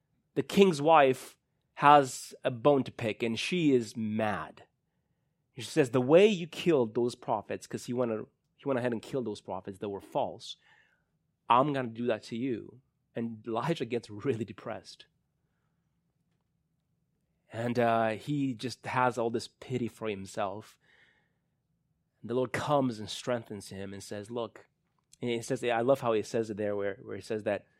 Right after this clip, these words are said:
they, you know, there was a great wind." Um, First Kings nine, nineteen nine and eighteen says, "Then he came to a cave and lodged in,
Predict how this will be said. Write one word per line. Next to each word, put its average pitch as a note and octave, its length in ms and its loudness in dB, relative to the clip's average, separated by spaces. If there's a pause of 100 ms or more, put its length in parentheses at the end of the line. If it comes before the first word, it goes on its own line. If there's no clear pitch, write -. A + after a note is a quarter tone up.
(1000)
they, B2 140 2 (280)
you B2 100 -4
know, A2 120 0
there A#2+ 140 0
was A#2 160 0
a A#2 60 0
great A#2+ 320 2
wind." A#2 320 0 (1400)
Um, G2+ 420 -6 (720)
First - 260 -2
Kings B2+ 240 0
nine, A#2+ 380 0 (880)
nineteen C3 380 0
nine A2+ 280 0
and G#2 180 -8 (240)
eighteen G#2+ 380 -6 (960)
says, C3 220 0
"Then C3 140 2
he C3 80 -2
came C#3 280 2
to C3 120 0
a B2 40 0
cave B2+ 380 4
and A2+ 120 -4
lodged A#2 420 2
in, G#2+ 300 -8